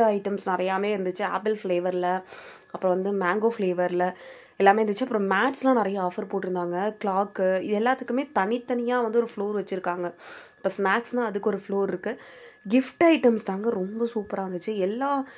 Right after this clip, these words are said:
அஹ், ஸ்டாச்சூஸும் இருந்துச்சு. அஹ், எல்லா கடவுளோட ஸ்டாச்சூஸ் இருந்துச்சு. ரேட்டு வந்து, அஹ், கொஞ்சம் காஸ்ட்லியா தான் இருக்கு. ஆனா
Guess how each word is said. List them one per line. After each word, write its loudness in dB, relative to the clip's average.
அஹ், 8
ஸ்டாச்சூஸும் 6
இருந்துச்சு. 0
அஹ், 2
எல்லா 2
கடவுளோட 0
ஸ்டாச்சூஸ் -2
இருந்துச்சு. -2
ரேட்டு 6
வந்து, 4
அஹ், 4
கொஞ்சம் 6
காஸ்ட்லியா 2
தான் 2
இருக்கு. -2
ஆனா 6